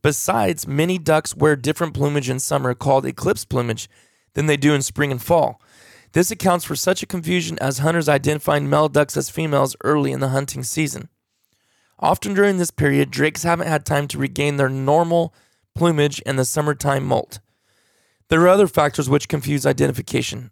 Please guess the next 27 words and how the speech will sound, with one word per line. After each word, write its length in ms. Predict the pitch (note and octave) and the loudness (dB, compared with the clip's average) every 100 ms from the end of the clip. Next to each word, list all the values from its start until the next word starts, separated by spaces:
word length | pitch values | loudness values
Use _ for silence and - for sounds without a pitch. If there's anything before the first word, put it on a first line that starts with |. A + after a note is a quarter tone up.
| - | -10
Adult 360 | B2 D#3+ A3 | 0 4 4
birds 320 | G3 D3+ C#3+ - | 4 2 2 -2
are 120 | C3+ | 0
likely 340 | B2+ D3 - F3 | 2 0 0 -4
to 120 | D3 | -4
vary 260 | C3+ D#3+ D3+ | 0 0 0
slightly 460 | - D3+ E3+ D3+ | 0 0 0 -2
from 240 | C#3 C3 B2+ | -4 -6 -4
immature 420 | F3+ F3 - B2 | -6 -6 -6 -8
birds, 380 | - - - - _ _ _ _ - | -8 -12 -12 -18 _ _ _ _ -4
and 160 | D3+ | 0
even 380 | D#3+ F3+ F#3 E3 - _ _ _ | 0 0 0 -2 -10 _ _ _
chemical 560 | - G3 G3+ G3 G3 G3 | -2 2 2 2 2 2
or 120 | C#3 | 0
mineral 380 | C#3+ D3+ E3 E3+ | 0 2 2 0
content 420 | - D#3 D#3+ D#3+ | 2 0 0 0
of 60 | D3 | 2
water 220 | C3+ C#3+ | 4 2
can 220 | - D3 | 2 -4
change 300 | C#3+ D#3+ C#3+ | -2 -4 -2
a 60 | C#3 | -2
duck's 300 | C3 C3+ - | 0 0 0
color. 440 | - D3+ C#3 - - _ _ _ _ _ _ _ _ _ _ _ _ _ _ _ _ _ - | 0 0 0 -4 -16 _ _ _ _ _ _ _ _ _ _ _ _ _ _ _ _ _ 0
White-breasted 680 | E3 G3 F3+ F3+ - F3 | 4 4 4 2 2 0
ducks, 220 | D#3 E3 | 4 4
for 120 | - E3+ | 4 0
example, 640 | D3+ E3 E3 E3+ E3 | 2 2 2 2 2